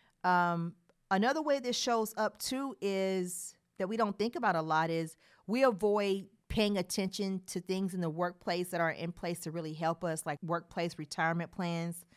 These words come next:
uh, with the belief that you are saving money in the short term by keeping more of your net income. We all know that for many,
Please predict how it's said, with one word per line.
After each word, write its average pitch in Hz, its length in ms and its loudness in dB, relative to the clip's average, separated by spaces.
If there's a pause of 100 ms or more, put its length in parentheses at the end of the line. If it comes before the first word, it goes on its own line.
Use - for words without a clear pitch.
(500)
uh, 180 180 2
with 180 140 -4
the 175 80 -6
belief 180 540 -2
that 170 420 -2
you 185 200 0
are 170 100 2
saving 180 580 -2
money 175 400 -4
in 156 100 -6
the 151 80 -4
short - 360 -2
term 170 320 -2
by 151 100 -2
keeping 170 460 -6
more 160 320 -2
of 156 120 -4
your 160 120 -4
net 156 260 -4
income. 165 460 -4
We 165 100 -4
all 156 140 0
know 156 220 -2
that 151 200 -6
for 160 100 -4
many, 160 380 -2